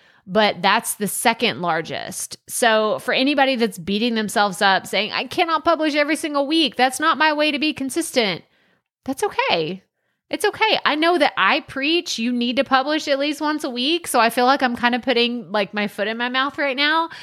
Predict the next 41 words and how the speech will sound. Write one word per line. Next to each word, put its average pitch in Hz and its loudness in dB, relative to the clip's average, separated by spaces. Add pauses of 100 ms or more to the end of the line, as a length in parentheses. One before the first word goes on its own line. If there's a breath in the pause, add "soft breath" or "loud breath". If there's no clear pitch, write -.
(220 loud breath)
But 226 2
at 277 2
the 285 0
end 302 0
of 269 -6
the 247 -2
day, 240 2
I - 2
was 196 -4
having 233 0
a 220 -2
conversation 196 0 (440 loud breath)
today 196 4
with 196 0
a 208 0
group 226 -2
of 220 2
folks 220 0
on 202 0
LinkedIn. 208 -2
So 208 -4
shout 226 0
out 233 2
to 240 -4 (340 loud breath)
Aaron 277 2
and 208 -4
Matt 277 6
and - -2
Claire. 277 4
We 254 0
had 247 2
such 240 -4
a 240 -4
great 214 -2
conversation, 214 -4
and 190 -4
the 196 -6
question 220 -4
was 185 -4
asked 233 4
about 180 2